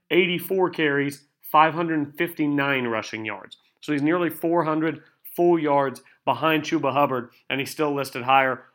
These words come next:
on the Heisman Watch. Do with that what you will. But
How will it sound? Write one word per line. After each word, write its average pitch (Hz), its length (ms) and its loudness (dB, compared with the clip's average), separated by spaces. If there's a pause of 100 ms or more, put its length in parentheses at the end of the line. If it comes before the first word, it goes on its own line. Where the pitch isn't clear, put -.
(100)
on 139 200 -2
the 127 60 -4
Heisman 135 400 2
Watch. 123 280 0
Do 147 180 0
with 143 160 -4
that 135 300 4 (260)
what 143 260 -2
you 131 80 -6
will. 131 300 0
But 127 220 -4